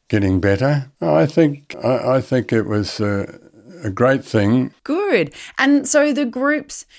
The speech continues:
Speaker 2: you know, you've been doing some things trying to find connections.
Speaker 1: Yeah.
Speaker 2: You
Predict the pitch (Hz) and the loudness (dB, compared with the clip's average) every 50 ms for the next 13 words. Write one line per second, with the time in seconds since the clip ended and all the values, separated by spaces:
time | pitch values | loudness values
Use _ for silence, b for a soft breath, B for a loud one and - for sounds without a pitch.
0 | b b - 226 220 208 196 190 - - 208 214 202 - - 208 208 208 175 - | b b -6 -4 -2 -2 -4 -4 -6 -6 -6 -6 -6 -4 -4 -2 -2 -2 0 0
1 | - 294 302 302 202 202 202 196 - - 196 190 - 190 180 180 175 175 175 170 | -2 0 0 0 -2 -2 -2 -2 -2 -4 -4 -2 -2 -2 -2 0 -2 -2 -4 -6
2 | - - - _ _ _ _ - - 214 170 175 170 175 170 - 180 160 156 156 | -8 -14 -16 _ _ _ _ -4 0 2 2 2 2 0 -2 0 2 2 2 2
3 | 151 156 156 151 151 151 151 151 151 - - - - 180 165 147 139 - - - | 2 0 0 -2 -2 -2 -4 -6 -8 -10 -4 -2 0 2 2 2 0 -2 -6 -6
4 | - 123 95 - 135 170 208 233 254 - 104 95 90 85 82 80 80 - - 247 | -4 -4 -4 -4 -4 -4 -2 -2 0 0 0 0 0 -2 -4 -6 -10 -14 -16 -12
5 | - 214 208 220 185 - - | -6 -4 -2 -2 -2 -4 -8